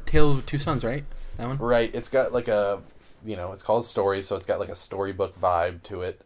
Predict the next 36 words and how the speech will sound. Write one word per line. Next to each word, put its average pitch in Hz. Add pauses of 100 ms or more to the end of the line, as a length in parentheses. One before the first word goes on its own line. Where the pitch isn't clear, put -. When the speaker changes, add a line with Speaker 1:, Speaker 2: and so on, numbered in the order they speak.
(100)
Speaker 2:
and, 90
um, 90 (460)
it's -
a 87
third-person 107
fixed -
camera 92
angle, 92 (500)
and, 90
um, 80 (560)
kinda 107
just, 98
you 110
know, 92
third-person 104
action 87
adventure 87
where 87
you're 85 (480)
going 117
around 104
as 98
this 101
fox 92
with 98
a 92
rabbit, 90 (180)
uh, -
companion, 90 (340)
and 85
you've 85
got 90
your 87
sword, 87
and 87
you're 85